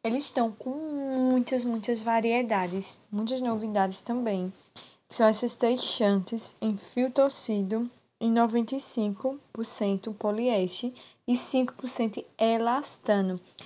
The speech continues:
custando apenas dez reais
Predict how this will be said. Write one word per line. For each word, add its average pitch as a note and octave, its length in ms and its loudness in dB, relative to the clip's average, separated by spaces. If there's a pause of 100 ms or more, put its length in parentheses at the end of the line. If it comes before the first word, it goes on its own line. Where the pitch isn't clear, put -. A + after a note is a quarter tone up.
(220)
custando B3 460 2
apenas A3+ 720 0
dez A3 480 4
reais G#3+ 760 0